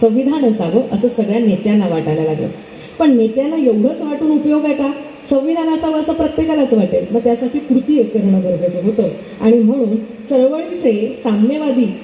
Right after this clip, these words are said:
अग्रदूत असणारे एम एम रॉय हे पुढे आले आणि यांनी एकोणीसशे चौतीसला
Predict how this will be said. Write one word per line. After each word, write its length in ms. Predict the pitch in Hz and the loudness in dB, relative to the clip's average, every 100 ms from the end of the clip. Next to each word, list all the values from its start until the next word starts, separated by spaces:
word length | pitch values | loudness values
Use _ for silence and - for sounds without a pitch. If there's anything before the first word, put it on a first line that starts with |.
| - | -6
अग्रदूत 460 | 196 202 262 311 - | 0 2 2 0 -6
असणारे 680 | 208 - 226 247 175 165 - - - | -6 0 0 0 -2 -4 -8 -16 -4
एम 360 | 302 370 - 240 | -2 -2 -2 0
एम 200 | 262 262 | 2 2
रॉय 320 | 185 220 170 156 - - 285 | 2 0 0 -6 -12 -6 -4
हे 80 | |
पुढे 280 | 269 247 233 | 2 2 2
आले 360 | 180 170 160 - - | 0 -2 -4 -4 -10
आणि 180 | 208 214 196 196 | -2 0 0 0
यांनी 260 | 190 262 | 2 4
एकोणीसशे 520 | 214 190 208 226 226 | 2 0 2 2 2
चौतीसला 1120 | 226 202 185 269 - - 214 - - 214 208 | 0 -2 -2 -4 -4 -6 -6 -10 -12 -2 0